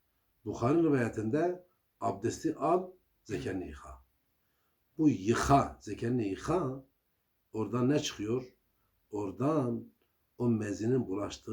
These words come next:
yer necistir. Orayı yıkamazsan o necasetle abdest olmaz, namaz olmaz. İkinci hüküm nedir demek ki? İkinci hüküm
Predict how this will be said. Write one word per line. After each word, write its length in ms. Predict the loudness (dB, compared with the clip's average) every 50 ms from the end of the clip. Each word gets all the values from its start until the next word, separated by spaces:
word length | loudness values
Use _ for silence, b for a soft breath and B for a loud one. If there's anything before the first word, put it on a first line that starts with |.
| 0 0
yer 400 | 0 2 4 4 4 4 2 -2
necistir. 760 | -4 -2 0 0 -2 0 4 6 6 6 6 0 -10 _ _ _ _ _ _ _ _ _ _
Orayı 360 | -2 0 2 4 4 4 4
yıkamazsan 1300 | 2 0 -2 -4 -4 -4 -4 -4 -2 0 0 -2 -2 -6 -10 -8 -4 -2 0 2 4 4 4 4 4 2 -4 -8 -18 _ _ _ _ _
o 160 | -2 0 0
necasetle 1080 | 0 0 -2 -6 -8 -10 -10 -8 -8 -8 -8 -8 -8 -4 -2 0 0 0 -2 -4 -8 -10 _
abdest 500 | -12 -12 -10 -6 -6 -6 -6 -6 -12 -14
olmaz, 420 | -12 -10 -4 -2 -2 -2 -2 -4
namaz 280 | -4 -6 -6 -6 -6 -8
olmaz. 460 | -10 -12 -14 -16 -20 -20 -20 -20 _ _ _ _ _ _ _ _ _ _ _ _ b b b b b b b b b b _ _
İkinci 320 | -6 0 0 2 4 6
hüküm 240 | 4 4 4 2 4
nedir 240 | 4 6 6 4 4
demek 300 | 0 -2 -4 -8 -10 -2
ki? 320 | 0 2 2 2 0 -2 -6
İkinci 220 | -10 -8 -6 -6 -6
hüküm 520 | -8 -4 0 2 2 2 2 0 -4 b